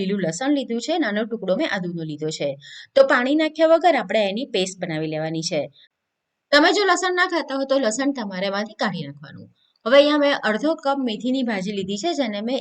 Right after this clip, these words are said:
એકદમ ઝીણી સમારી લીધી છે. તો આપણે પહેલા મુઠિયાનો લોટ બાંધીને તૈયાર કરીએ. સાથે આપણે લસણ, આદુ, મરચાંની પેસ્ટ નાખીશું. તો મેં બે ચમચી જેટલી પેસ્ટ નાખી છે. મુઠિયા બનાવવામાં આપણે લાલ મરચું નથી નાખવાના.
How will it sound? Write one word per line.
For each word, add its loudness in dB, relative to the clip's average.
એકદમ -4
ઝીણી -6
સમારી -4
લીધી -8
છે. 0
તો -4
આપણે 4
પહેલા 2
મુઠિયાનો 0
લોટ 0
બાંધીને -4
તૈયાર -4
કરીએ. -10
સાથે 6
આપણે 2
લસણ, 2
આદુ, 0
મરચાંની -2
પેસ્ટ -2
નાખીશું. -4
તો 2
મેં -2
બે 6
ચમચી -8
જેટલી -6
પેસ્ટ -2
નાખી -8
છે. -2
મુઠિયા 4
બનાવવામાં 2
આપણે 0
લાલ 8
મરચું 0
નથી -2
નાખવાના. -6